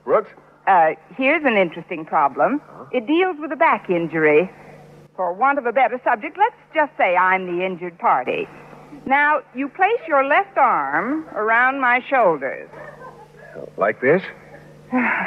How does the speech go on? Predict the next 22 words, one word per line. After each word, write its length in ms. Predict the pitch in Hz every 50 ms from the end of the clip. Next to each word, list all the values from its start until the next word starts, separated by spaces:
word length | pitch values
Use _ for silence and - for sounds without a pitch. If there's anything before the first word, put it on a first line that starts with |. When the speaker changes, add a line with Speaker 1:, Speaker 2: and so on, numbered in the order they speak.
| - - - - - - - 185
Speaker 2:
Yes. 680 | 185 180 175 165 151 175 175 185 165 - - - - -
<laughs> 60 | - - - - - - - - 1077 1077 1077 960 906 - - - 1017 960 - - - - - - - - - - - - - - - - - - - - - 403 403 - - - - 480 554 494 - - 480 - - - 214
Then 400 | 262 285 277 269 277 285 277 277
your 360 | - 214 220 214 208 208 - - _ _ -
right 300 | 196 233 294 359 359 294
arm 460 | 220 180 160 151 160 170 - 269 269
goes 200 | 233 233 233 233
around 380 | 220 220 226 220 214 220 226 220
my 160 | 226 220 220
waist. 300 | 220 339 370 285 175 139 - - - - - - - - - - - - - - - - -
Speaker 1:
Like 520 | - 101 98 104 110 117 117 127 135 131 -
this. 220 | 165 170 113 - - - - - - - - - - - - - - - - - - - - - - - - - -
Oh, 100 | 95 113
what 260 | 123 123 135 147 160
does 100 | 160 143 -
the 80 | 139 131
book 340 | - 151 151 147 - - -
say 120 | - 147 139
we 180 | 135 131 127
should 220 | 120 - 127 120 101
do 140 | 135 135
next? 360 | 127 135 143 120 104 - -